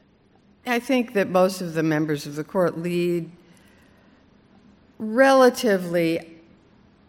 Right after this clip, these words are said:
relatively isolated lives. They don't call it, you know, the ivory tower for nothing. And, um, m-, some more than others like social interaction, and not just to talk about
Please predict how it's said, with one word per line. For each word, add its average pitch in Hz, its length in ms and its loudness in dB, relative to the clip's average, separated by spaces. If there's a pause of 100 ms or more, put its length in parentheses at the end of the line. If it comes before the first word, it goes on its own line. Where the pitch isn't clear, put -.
(120)
relatively 160 920 0
isolated 160 600 -2
lives. 165 480 -2
They 156 100 -2
don't 151 260 -2
call 151 340 -2
it, 131 180 -4
you 160 100 -4
know, 135 260 -4
the 135 220 -6 (260)
ivory 147 320 -4
tower 147 400 -2
for 143 140 -8
nothing. 175 500 -4 (600)
And, 196 400 0 (100)
um, 180 480 -2 (400)
m-, 214 160 -4
some 233 340 2
more 196 240 4
than 185 200 0
others 196 540 0 (360)
like 330 460 0
social 226 540 0
interaction, 214 800 -4
and 214 260 0
not 220 440 0
just 170 520 -4
to 190 80 -8
talk 156 340 -8
about 151 420 -4